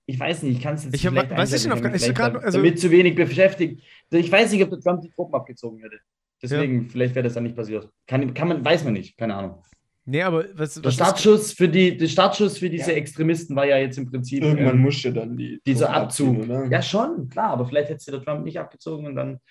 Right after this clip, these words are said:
Speaker 1: wäre das vielleicht auch nicht passiert, aber man weiß es nicht. Keine Ahnung. Ich habe auch nichts mehr mitbekommen jetzt, Jimmy, was
Speaker 2: Ich auch
Speaker 1: die da
Speaker 2: nicht,
Speaker 1: machen. Ich
Speaker 2: deswegen
Speaker 1: glaub,
Speaker 2: fand
Speaker 1: die
Speaker 2: ich
Speaker 1: chillen
Speaker 2: so,
Speaker 1: da
Speaker 2: ist
Speaker 1: jetzt.
Speaker 2: wieder
Speaker 1: Ich glaub, die
Speaker 2: schon
Speaker 1: chillen
Speaker 2: wieder
Speaker 1: da
Speaker 2: alles
Speaker 1: jetzt
Speaker 2: wieder
Speaker 1: in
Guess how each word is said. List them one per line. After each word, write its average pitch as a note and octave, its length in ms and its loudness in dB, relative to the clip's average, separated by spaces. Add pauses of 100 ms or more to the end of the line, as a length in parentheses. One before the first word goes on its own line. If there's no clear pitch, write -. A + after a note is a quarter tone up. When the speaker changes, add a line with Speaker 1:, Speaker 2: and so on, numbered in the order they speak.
(180)
Speaker 1:
wäre B2 100 -2
das C3 100 -4
vielleicht C#3 180 -2
auch C3+ 40 -4
nicht C3 140 -4
passiert, E3+ 200 2
aber D3+ 80 -2
man B2+ 140 2
weiß B2+ 200 0
es G2 80 -10
nicht. F2+ 220 -18 (360)
Keine G#2+ 160 -6
Ahnung. F#2 200 -12 (160)
Ich D#3 120 -2
habe F3 120 4
auch E3+ 40 4
nichts E3 160 2
mehr D3+ 100 2
mitbekommen B2 360 -4
jetzt, G#2 160 -10
Jimmy, G2+ 260 -10 (120)
was A2 120 -8
Speaker 2:
Ich D3+ 40 -8
auch E3 60 -6
Speaker 1:
die - 40 -4
da G#2+ 80 0
Speaker 2:
nicht, G2 80 -4
Speaker 1:
machen. G2 80 -4
Ich G2+ 60 -2
Speaker 2:
deswegen C#3+ 100 -2
Speaker 1:
glaub, C#3+ 120 -4
Speaker 2:
fand D#3+ 120 0
Speaker 1:
die D3 80 0
Speaker 2:
ich B2+ 60 4
Speaker 1:
chillen B2 80 6
Speaker 2:
so, G#2+ 100 4
Speaker 1:
da G2 60 2
Speaker 2:
ist G2+ 140 -2
Speaker 1:
jetzt. - 100 -14
Speaker 2:
wieder C#3+ 100 -2
Speaker 1:
Ich C#3+ 80 -4
glaub, D3+ 140 4
die D3+ 60 4
Speaker 2:
schon D3 80 2
Speaker 1:
chillen F3 140 6
Speaker 2:
wieder D#3 100 6
Speaker 1:
da C#3 80 8
Speaker 2:
alles C#3 180 4
Speaker 1:
jetzt C#3 120 -8
Speaker 2:
wieder - 20 -10
Speaker 1:
in B2 200 -2